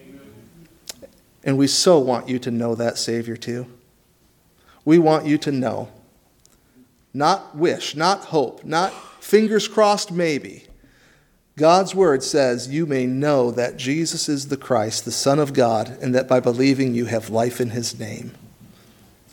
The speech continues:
If you don't know this morning, I've got all the time in the world to show you in God's word, not my word, in God's word, what you must do to be saved,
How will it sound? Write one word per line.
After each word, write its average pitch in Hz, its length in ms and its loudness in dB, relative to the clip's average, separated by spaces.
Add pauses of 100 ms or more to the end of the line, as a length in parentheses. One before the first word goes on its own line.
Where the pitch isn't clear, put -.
(140)
If 139 200 -2
you 185 160 0
don't 175 320 2
know 139 400 2
this 127 340 -4
morning, 113 420 -6 (1500)
I've 135 160 -2
got 117 200 -4
all 127 240 2
the 123 80 -4
time 123 320 0
in 127 80 0
the 127 80 0
world 113 440 -4 (420)
to 131 80 0
show 131 260 4
you 123 260 0
in 120 220 -6
God's 135 420 2
word, 143 520 0 (160)
not 151 180 2
my 190 200 2
word, 113 320 -6 (340)
in 123 180 -6
God's 135 340 2
word, 117 400 -2 (920)
what 143 260 2
you 156 160 0
must 147 320 -4
do 117 340 -6 (1040)
to - 60 -4
be 127 120 -2
saved, 120 640 -2